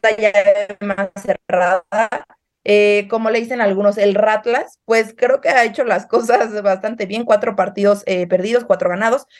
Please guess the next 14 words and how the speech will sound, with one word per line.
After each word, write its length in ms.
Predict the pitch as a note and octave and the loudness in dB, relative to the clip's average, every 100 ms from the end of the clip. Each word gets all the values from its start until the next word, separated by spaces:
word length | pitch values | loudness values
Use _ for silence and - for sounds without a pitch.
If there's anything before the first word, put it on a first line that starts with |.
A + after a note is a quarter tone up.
| _ | _
y 80 | G#3+ | -2
por 140 | - | 2
ahí 160 | A#3 C#4 | 2 2
los 140 | D4+ | 2
empates 360 | A#3+ A#3 - C4 | 0 -2 -2 -2
son 140 | B3+ | -2
los 160 | A#3+ A#3+ | -4 -2
que 240 | A#3+ G3 F#3+ | 0 0 0
me 100 | F#3+ | 2
llaman 300 | G3+ G#3+ A3 | 2 2 -2
la 60 | |
atención, 440 | G3 F3+ F#3+ A3 A3+ | -2 -4 -6 -4 -2
nueve 320 | G#3+ B3+ C#4+ D4 | 2 4 4 2
empates, 680 | G3 F3 A3+ A3 A#3+ C#4+ | -2 -2 -2 0 0 -2